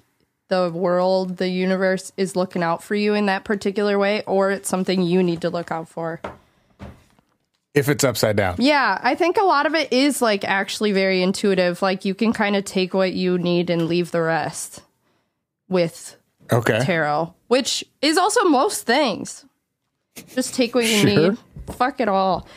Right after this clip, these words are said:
Speaker 1: So, okay, give me a, give me a rough idea about what we're talking about here, because I have yet to get into psychic action, which is
Speaker 2: Oh, about what I'm
Speaker 1: A K A
Speaker 2: thinking
Speaker 1: I
Speaker 2: about?
Speaker 1: won't.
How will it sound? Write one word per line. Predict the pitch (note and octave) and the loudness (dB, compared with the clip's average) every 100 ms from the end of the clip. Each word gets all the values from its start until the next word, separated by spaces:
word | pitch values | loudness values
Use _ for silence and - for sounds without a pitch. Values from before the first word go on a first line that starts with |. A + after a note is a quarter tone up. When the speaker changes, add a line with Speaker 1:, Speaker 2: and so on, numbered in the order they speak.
| - | -14
Speaker 1:
So, | - D#4+ C#4+ | 0 2 4
okay, | C#4+ D4+ A#3 | 2 2 0
give | B3 F4+ | 2 4
me | G#4 | 4
a, | D4+ G#3 - | 2 -2 0
give | E4 | 2
me | A4+ | 4
a | C#4+ | 2
rough | G3+ G#3+ A3 A3+ | 2 2 2 2
idea | G3+ G3 G3 | 2 4 4
about | F#3+ F#3 F3+ | 4 2 2
what | F3 | 2
we're | F3 F3+ | 2 0
talking | F3 E3 E3+ | 0 -2 -2
about | D#3+ D3+ C#3+ | -2 -2 -2
here, | D#3+ | -2
because | D#3 E3 F3+ F3 | 0 0 -2 0
I | F3+ F#3+ G3 G3 F#3+ G3 - | 0 2 0 0 -2 -4 -10
have | - G3 F3+ | -4 -2 0
yet | E3+ E3+ D#3 - - - _ _ _ _ _ _ _ _ _ _ _ _ | 0 0 -2 -8 -16 -18 _ _ _ _ _ _ _ _ _ _ _ _
to | - F#3+ | -4 0
get | F#3 E3 | 2 2
into | E3 E3+ - E3+ | 2 0 -2 -4
psychic | - E3+ E3 - D3 - - - - _ _ _ _ _ _ _ _ _ _ _ _ _ _ _ | -2 -2 -2 -2 -4 -4 -14 -20 -20 _ _ _ _ _ _ _ _ _ _ _ _ _ _ _
action, | D#3+ C3+ - - G#2+ D3 | -4 -4 -6 -6 -6 -2
which | F3+ F3 - - | -2 -2 -8 -4
is | F#3 E3+ | -4 2
Speaker 2:
Oh, | D3 C3 | 4 4
about | A2 A#2+ A#2 | 4 4 4
what | A#2 A2+ | 4 4
I'm | B2 | 2
Speaker 1:
A | |
K | E3 | 4
A | |
Speaker 2:
thinking | D#3+ D#3 | 2 2
Speaker 1:
I | D#3 | 2
Speaker 2:
about? | E3 F3+ | 4 4
Speaker 1:
won't. | E3+ D3+ - - | 2 -2 -4 -12